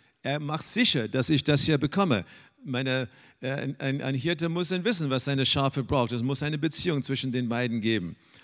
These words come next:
Jesus Christus, als Hirte im Neuen Testament. Der Herr, äh, so, das Hirte im, im Neuen Testament, das, das ist Hebräer dreizehn, Vers zwanzig.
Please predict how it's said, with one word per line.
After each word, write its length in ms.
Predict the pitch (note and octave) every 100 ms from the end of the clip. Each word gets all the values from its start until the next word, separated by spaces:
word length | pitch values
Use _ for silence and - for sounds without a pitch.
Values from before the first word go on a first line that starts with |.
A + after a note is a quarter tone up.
| -
Jesus 320 | F3+ A3+ -
Christus, 420 | G3+ G#3 C3+ G#2
als 180 | A#2+ B2+
Hirte 280 | F#3+ F#3 F#3
im 80 |
Neuen 260 | F3+ F#3+ G#3
Testament. 680 | E3+ D3 - A#2 F#2+ D#2+ - _ _ _ _ - - - - - - -
Der 120 | D3
Herr, 360 | F3 F3+ -
äh, 140 | - D3+ D3+
so, 340 | D3 C3 G#2+ - _ _ _ - - _
das 160 | B2
Hirte 240 | - F#3 E3
im, 100 | D3
im 100 | C#3+
Neuen 200 | D#3+ F#3+
Testament, 360 | F#3 E3 D#3+
das, 160 | C3+ -
das 220 | - C#3
ist 160 | D3+ -
Hebräer 320 | C#3 C#3 C3
dreizehn, 440 | B2+ C#3+ D#3+ E3
Vers 200 | B2 A#2+
zwanzig. 560 | - D3 D#3 G3+ G#3 -